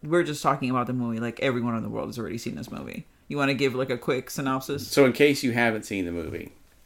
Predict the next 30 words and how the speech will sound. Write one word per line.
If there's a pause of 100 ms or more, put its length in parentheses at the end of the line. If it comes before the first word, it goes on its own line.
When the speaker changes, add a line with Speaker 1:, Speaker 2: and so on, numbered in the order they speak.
(880)
Speaker 2:
uh,
the
main
character,
Aaron
Boone, (420)
is
being
treated
by
a
psychiatrist,
which
is
David
Cronenberg, (100)
who,
you
know,
Doctor
Decker, (560)
who,
by
the
way,
has
the
coolest
mask
ever.